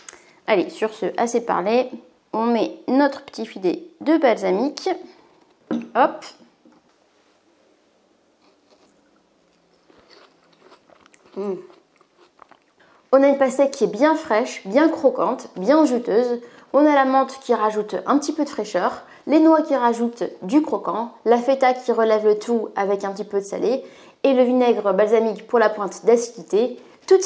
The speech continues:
y est et je ne peux que vous recommander d'essayer. Si la recette vous a plu, n'hésitez pas à vous abonner à la chaîne et à également mettre un petit pouce vers le haut en dessous de la vidéo. Ça aidera la chaîne à grandir.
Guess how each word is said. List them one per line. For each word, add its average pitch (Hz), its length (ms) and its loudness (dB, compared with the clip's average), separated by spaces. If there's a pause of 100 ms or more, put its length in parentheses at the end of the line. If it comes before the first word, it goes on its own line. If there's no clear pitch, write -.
y 220 120 2
est 311 220 2
et 247 100 4
je 226 80 -2
ne 208 60 -4
peux 185 140 -4
que 285 380 0
vous 247 240 4
recommander 262 760 4
d'essayer. 233 640 2
Si - 140 -2
la 269 100 6
recette 302 420 2
vous 233 240 0
a 240 80 8
plu, 277 380 -2 (200)
n'hésitez 269 380 2
pas 247 300 4 (100)
à 294 120 4
vous 262 180 0
abonner 214 260 4
à 180 40 0
la 170 100 -2
chaîne 214 380 -4
et 254 140 4
à 220 80 2
également 190 280 -2
mettre 170 240 -6
un 170 40 -4
petit 185 220 -8
pouce 180 360 -12
vers 214 280 4
le 180 100 2
haut 254 220 6
en 233 140 0
dessous 330 240 0
de 311 40 0
la 277 120 4
vidéo. 208 340 2 (240)
Ça 247 220 2
aidera 226 200 4
la 175 120 -2
chaîne 240 320 -2 (260)
à 254 140 6
grandir. 208 400 -4